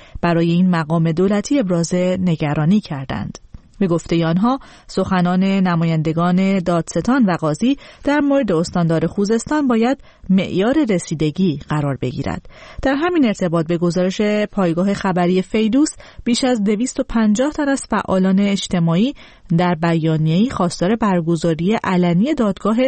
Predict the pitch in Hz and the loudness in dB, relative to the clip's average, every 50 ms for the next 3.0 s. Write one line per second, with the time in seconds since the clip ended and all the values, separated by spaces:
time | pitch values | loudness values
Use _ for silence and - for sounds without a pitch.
0 | 269 - - - - _ - - 185 180 170 160 170 165 156 - 254 285 320 294 | -2 -4 -12 -20 -20 _ -6 -2 -2 0 0 0 0 0 -2 -2 -4 -2 0 0
1 | 254 226 - - 196 190 185 180 180 190 196 202 196 190 185 170 165 - 170 160 | 0 0 0 0 -2 0 2 2 2 2 2 2 2 2 2 0 -2 -4 -6 -4
2 | - 175 160 156 160 147 170 165 175 - - - 226 220 - - 302 320 330 | -2 -2 -2 -2 0 0 0 -2 -2 -2 -2 -2 -2 -2 0 0 0 0 0